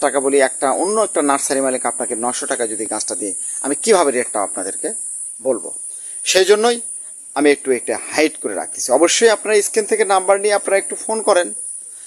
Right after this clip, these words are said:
আপনারা একটা WhatsApp-এ ফোন দেন, একটু এমবি খরচ করেন, না হলে মিস কল দেন আমাদেরকে। সম্মানিত দর্শক, এ ধরনের গাছ পাবেন।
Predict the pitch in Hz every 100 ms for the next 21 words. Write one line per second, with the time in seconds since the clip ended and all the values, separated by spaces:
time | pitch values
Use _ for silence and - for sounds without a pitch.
0 | - - 208 214 220 208 - - - 156
1 | 208 - 220 196 160 156 139 135 - -
2 | - - - - - - - 226 196 180
3 | 170 170 180 156 139 139 - - 208 196
4 | 190 - - 147 117 107 98 78 - -
5 | - - - - - - 220 233 233 233
6 | 233 - 247 - - - - - - -
7 | - 175 175 185 190 185 185 - 185 202
8 | 214